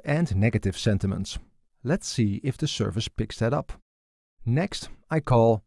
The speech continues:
analyze sentiment batch with that list and also pass along the parameter include opinion mining, which asks the server for deeper analysis.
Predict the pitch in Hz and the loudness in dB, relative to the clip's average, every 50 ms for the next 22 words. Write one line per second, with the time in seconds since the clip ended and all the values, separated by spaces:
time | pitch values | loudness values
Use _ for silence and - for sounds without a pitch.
0 | _ _ _ - 170 180 180 165 147 139 131 135 135 - - - - - - 180 | _ _ _ -2 0 2 2 4 4 4 2 2 0 0 -2 -6 -6 -2 0 0
1 | 175 151 151 131 120 113 110 - - - - 147 151 - - - - - 104 113 | 2 2 2 4 4 2 2 0 -4 2 4 4 4 4 0 -6 -10 -4 0 0
2 | 107 104 - 104 98 95 104 131 175 185 - - - - - _ - 170 185 - | 0 2 2 0 0 2 2 2 0 0 -2 -6 -12 -16 -14 _ -2 -2 -2 0
3 | - 226 233 208 - - 190 175 - - 151 147 - - 135 120 113 117 120 110 | -2 -2 -2 0 0 -2 -2 0 0 0 0 2 0 2 2 4 4 4 4 2
4 | 95 117 - - 143 135 131 120 117 117 113 107 113 110 104 85 - _ _ _ | 0 -2 0 2 4 4 6 4 4 4 2 2 2 2 0 0 -2 _ _ _
5 | - 127 117 - - 151 190 208 190 - - - 107 - _ - 214 214 190 135 | -4 -4 -4 -2 -2 0 0 0 0 -2 -2 -4 -4 -2 _ 2 2 4 4 4
6 | 104 98 98 104 104 101 98 98 95 - 101 92 - _ _ _ 147 151 - - | 2 2 2 2 2 2 0 -2 -2 -4 -8 -10 -12 _ _ _ -4 -4 -4 -6
7 | - - 196 214 214 - - - - - - 143 139 - - - 131 110 101 98 | -8 -6 -4 -4 -2 -4 -4 -8 -10 -6 -2 -2 -2 0 2 2 4 4 4 2
8 | 123 127 - - 117 113 107 92 - 110 107 - 107 - 104 101 98 117 143 143 | 0 -2 0 0 2 2 2 0 -2 -2 -2 -2 -4 -4 -2 0 2 2 2 2
9 | 110 - - - - - - | 0 -2 -4 -6 -8 -8 -10